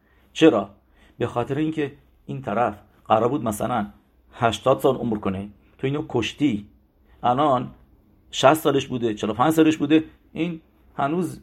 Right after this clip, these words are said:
باید چند سال دیگه زنده میمونده. اگه بگیم شصت سالش بوده، هشتاد سال، بیست سال باید میمونده. و نوشته تو گفته های گوره هاری میاره که اینایی که، اینو از واقعاً از،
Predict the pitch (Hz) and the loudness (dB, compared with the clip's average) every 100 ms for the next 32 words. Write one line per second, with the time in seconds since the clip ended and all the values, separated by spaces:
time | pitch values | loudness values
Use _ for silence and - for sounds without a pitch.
0 | - 131 147 - 156 170 165 160 160 165 | 0 4 4 2 0 0 -2 -2 0 2
1 | 202 190 151 120 110 _ _ _ _ 117 | 0 0 -2 -4 -8 _ _ _ _ -8
2 | 120 113 110 107 107 127 139 135 127 113 | -6 -4 -6 -6 0 0 2 -2 -2 -2
3 | 101 104 139 135 131 - 139 135 - 139 | -2 0 -2 0 0 0 -4 -4 -2 0
4 | 143 127 104 98 120 156 139 107 101 - | 2 2 4 2 4 0 0 -4 -8 -18
5 | - - - - 131 156 156 151 151 156 | -20 -20 -20 -2 4 6 6 2 0 0
6 | 156 151 147 147 - 143 147 156 147 - | 0 -2 -2 -2 -2 -2 2 4 8 8
7 | - - 147 147 156 - 139 139 139 131 | 8 6 2 0 -4 -8 -10 -8 -8 -8
8 | 127 107 - 120 110 127 139 139 143 117 | -8 -8 -8 -8 -6 -8 -8 -8 -8 -10
9 | 107 120 110 135 139 110 107 101 107 101 | -12 -10 -6 -6 -4 -6 -2 -2 -2 -6
10 | - - - - - - - 123 147 139 | -12 -20 -20 -20 -20 -16 -4 0 2 2
11 | 143 143 135 - _ _ - 123 113 - | 2 0 -4 -16 _ _ -8 -4 -4 -6
12 | - _ - _ _ _ _ _ _ - | -12 _ -20 _ _ _ _ _ _ -6
13 | 113 117 156 131 - - 117 123 110 107 | -2 0 -2 -2 -4 -4 0 0 2 0
14 | 117 123 107 98 - | 0 0 2 0 -2